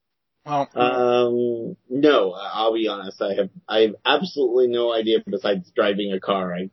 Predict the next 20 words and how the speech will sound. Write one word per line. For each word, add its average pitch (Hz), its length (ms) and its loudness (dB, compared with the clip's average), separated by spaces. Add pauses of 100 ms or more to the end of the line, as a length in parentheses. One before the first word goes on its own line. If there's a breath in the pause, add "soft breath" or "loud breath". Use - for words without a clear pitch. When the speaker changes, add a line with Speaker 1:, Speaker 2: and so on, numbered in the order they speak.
Speaker 2:
I 92 100 -10
couldn't 92 360 -6
tell 95 120 -2
you 95 140 -2
anything 92 340 -2
else 87 220 -6
about 87 360 -6
it. - 60 -20 (320)
Speaker 1:
Driving 160 400 -4
the 135 80 -8
car 120 240 0
helps 110 320 -8
too. 107 220 -12
There, 139 180 -4 (120)
in 185 180 -6
the 254 100 2
parking 170 400 2
lot, 131 280 -2
there's 123 220 -10
several 190 600 -2